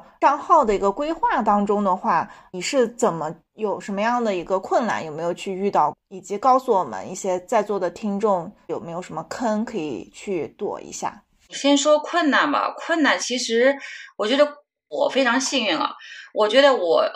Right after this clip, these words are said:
Speaker 2: 遇到的困难是当时遇到了瓶颈，也就是在实战营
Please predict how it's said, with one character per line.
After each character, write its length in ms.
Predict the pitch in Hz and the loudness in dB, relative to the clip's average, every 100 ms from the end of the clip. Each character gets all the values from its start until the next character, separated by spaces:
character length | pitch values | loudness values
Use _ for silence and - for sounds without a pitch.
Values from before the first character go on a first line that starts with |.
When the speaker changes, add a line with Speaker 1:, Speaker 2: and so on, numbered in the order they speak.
| - | -4
Speaker 2:
遇 120 | 262 | 0
到 140 | 269 | 2
的 80 | 247 | 2
困 260 | 247 285 240 | 0 0 0
难 300 | 156 - - - _ _ - | 0 -2 -8 -20 _ _ -8
是 400 | - 277 220 - | -4 0 0 2
当 240 | 254 262 | 0 0
时 200 | 240 196 | -2 -4
遇 80 | 233 | 2
到 140 | 226 | 4
了 80 | 190 | 2
瓶 240 | - 170 | 0 -8
颈， 100 | 214 | -2
也 100 | 175 | 0
就 100 | 160 | 0
是 140 | 240 226 | -2 -2
在 340 | 247 202 - - - | 0 0 0 -8 -10
实 180 | - 180 | -8 0
战 220 | 233 220 | 2 2
营 240 | 170 185 | 0 -4